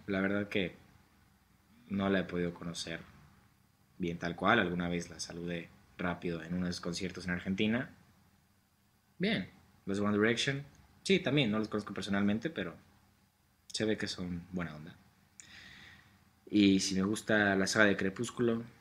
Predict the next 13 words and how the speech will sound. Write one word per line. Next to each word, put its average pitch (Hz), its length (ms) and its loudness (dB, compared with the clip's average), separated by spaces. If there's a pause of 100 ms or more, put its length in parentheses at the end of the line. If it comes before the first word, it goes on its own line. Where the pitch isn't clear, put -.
(640)
sí. 262 400 0 (1300)
Sí, 226 140 4
es 127 140 0
más 101 140 -4
interesante, 95 560 0
no 98 160 2
es, - 320 -6 (1500)
no, 95 640 0
no 98 160 2
he 95 40 2
visto 90 280 0
las 82 240 -6
ul-, 90 100 -12